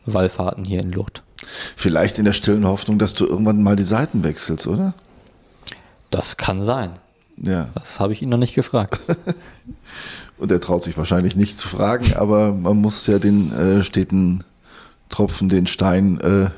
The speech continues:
Speaker 2: höhlen lassen. <laughs> Äh, wenn du jetzt mal so auf diese ganzen Wallfahrtsgottesdienste, man muss vielleicht dazu sagen, wir erleben jetzt ein sehr, ein ganz anderes, eine ganz andere Lourdes-Wallfahrt als in den Jahren zuvor.
Speaker 1: Absolut.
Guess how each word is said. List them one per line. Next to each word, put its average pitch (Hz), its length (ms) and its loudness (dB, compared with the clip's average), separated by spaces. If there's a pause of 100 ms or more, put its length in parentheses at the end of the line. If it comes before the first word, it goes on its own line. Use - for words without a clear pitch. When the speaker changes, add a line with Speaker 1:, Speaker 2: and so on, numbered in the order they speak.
Speaker 2:
höhlen 85 320 4
lassen. - 540 2
<laughs> - 40 -6 (800)
Äh, 120 160 4 (180)
wenn 139 220 0
du 147 80 4
jetzt 143 200 0
mal 139 120 2
so 139 100 2
auf - 140 0
diese 120 180 -4
ganzen 135 400 -2
Wallfahrtsgottesdienste, 135 1400 0 (440)
man 131 120 4
muss 147 120 0
vielleicht 160 200 0
dazu 147 200 0
sagen, 131 300 0
wir 110 80 2
erleben 131 340 2
jetzt 131 180 2
ein 117 240 -2
sehr, 120 800 4 (560)
ein 113 160 2
ganz 139 180 0
anderes, - 560 -6
eine 107 160 4
ganz 117 160 2
andere 107 220 2
Lourdes-Wallfahrt 104 840 2
als 104 240 2
in 98 140 -2
den 101 140 4
Jahren 92 280 2
zuvor. 110 440 0
Speaker 1:
Absolut. 101 380 -2